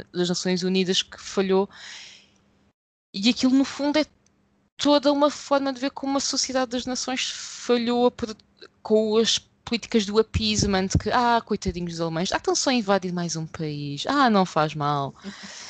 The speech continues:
Speaker 1: Ah, Japão e a Manchúria, ah, não faz mal. Ou seja, é um livro de ficção científica, é, mete salamandras antropomorfiza-, antropomorfizadas, <laughs> mete, mas tem um comentário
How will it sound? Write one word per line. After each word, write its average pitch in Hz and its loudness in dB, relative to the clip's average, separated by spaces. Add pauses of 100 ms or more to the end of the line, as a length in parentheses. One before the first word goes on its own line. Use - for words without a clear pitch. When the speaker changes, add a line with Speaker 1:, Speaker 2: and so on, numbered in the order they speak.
(200)
Speaker 1:
Ah, 381 6 (400)
Japão 277 4
e 254 2
a 247 0
Manchúria, 220 0
ah, 214 2
não 196 0
faz 180 0
mal. 175 -2
Ou 190 2
seja, 160 -2 (580)
é 175 0
um 196 4
livro 208 0
de - -20
ficção - -10
científica, - -10 (120)
é, 170 2 (480)
mete 180 0 (500)
salamandras 175 2
antropomorfiza-, 151 -8
antropomorfizadas, 147 -4 (240)
<laughs> - -16
mete, - 0 (920)
mas 226 6
tem - -2
um 220 -2
comentário 226 -2